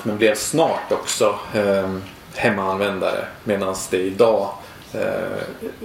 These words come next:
inte f-, i princip inte finns några människor som, som är internetanvändare, men de gör bara jobb på jobbet och jobbsyften, utan de blir det privat i, i sin, eh,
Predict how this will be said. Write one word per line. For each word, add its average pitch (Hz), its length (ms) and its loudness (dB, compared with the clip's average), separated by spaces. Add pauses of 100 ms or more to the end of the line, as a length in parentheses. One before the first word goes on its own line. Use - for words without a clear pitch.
(340)
inte 110 300 -2
f-, - 360 -10
i 127 120 -10
princip 113 380 0
inte 98 160 -4
finns 95 180 -4
några 101 260 2
människor 92 340 -4
som, 95 180 -4 (260)
som 98 240 -6
är 123 320 2
internetanvändare, 95 880 -2
men 90 80 -8
de 92 160 -4
gör 92 200 2
bara 90 340 0
jobb 92 200 -2 (120)
på 98 80 -2
jobbet 104 320 -2
och - 60 -4
jobbsyften, - 580 -4 (160)
utan 92 160 -4 (560)
de 98 120 -4
blir 113 260 -2
det 95 100 2
privat 95 720 -2
i, 90 300 -6 (120)
i 98 100 -4
sin, 90 380 -6
eh, 90 260 -8